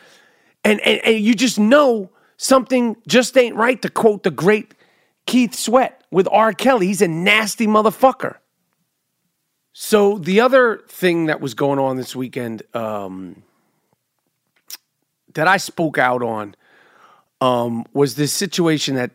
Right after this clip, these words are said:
made international headline, front page news with these kids from Covington Catholic High School in Kentucky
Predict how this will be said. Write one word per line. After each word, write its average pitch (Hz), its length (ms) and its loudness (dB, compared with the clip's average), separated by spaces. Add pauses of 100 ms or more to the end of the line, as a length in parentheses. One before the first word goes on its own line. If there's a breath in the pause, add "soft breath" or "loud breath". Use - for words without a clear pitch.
(120)
made 117 320 -6 (300)
international 117 1040 -2 (160)
headline, 135 640 0
front 156 440 0
page 135 360 -4
news 120 420 -6 (800 soft breath)
with 151 200 0
these 165 260 -4
kids 220 360 0
from 151 540 0 (220)
Covington 208 720 0
Catholic 185 560 -2
High 160 220 0
School 143 520 -4
in 135 160 -4
Kentucky 139 720 -4